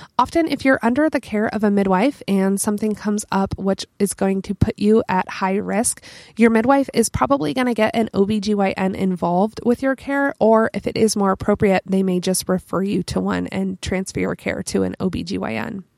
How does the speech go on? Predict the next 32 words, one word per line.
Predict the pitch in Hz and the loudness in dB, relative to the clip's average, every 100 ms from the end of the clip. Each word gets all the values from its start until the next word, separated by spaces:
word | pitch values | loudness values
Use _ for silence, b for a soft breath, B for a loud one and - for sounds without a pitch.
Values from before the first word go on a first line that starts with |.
| _ B B | _ B B
Remember, | 262 262 277 277 | 2 2 2 0
most | 214 240 349 - - | 2 2 2 0 -2
pregnancies | 220 247 240 - 240 240 - | -2 0 -2 0 -2 -2 -2
are | 196 | -2
normal, | 185 180 180 196 233 - | 0 0 2 2 2 0
low | 190 196 196 | -4 0 2
risk, | 226 190 233 - - | 2 2 0 -4 -2
and | 214 220 185 | 0 0 0
they | 196 | 2
require | 220 254 - 247 254 254 | 2 0 0 0 0 -2
very | 196 180 185 220 233 | -4 -2 0 2 2
little, | 202 202 233 - | 2 2 0 0
if | 208 214 - - | 0 0 -2 -6
any, | - 214 196 | 0 2 2
intervention | - 185 196 180 190 - - | 0 -4 -4 -4 -4 -4 -6
at | - - | -6 -6
all. | - 185 - 196 B B B B | -4 -4 -6 -12 B B B B
In | - 240 | 2 2
two | - 294 | 4 2
thousand | 302 311 294 | 2 2 0
fourteen, | 240 202 202 - 185 175 180 247 - | 0 0 0 -2 -4 -2 -2 -4 -4
certified | - 247 254 302 294 | -2 -2 0 0 2
nurse | 247 247 233 | 0 -2 -2
midwives | 220 233 226 - | 0 2 2 0
and | 202 208 | -4 -4
certified | - 208 214 214 196 | 0 0 0 0 0
midwives | 196 196 190 190 - | 0 2 2 2 0
attended | 190 - 208 202 190 | -4 -4 0 0 0
about | 190 190 180 - - | 0 0 -2 -6 -2
eight | 220 277 - | -2 -2 -2
percent | 240 226 202 190 240 | 0 0 0 0 0
of | - | -2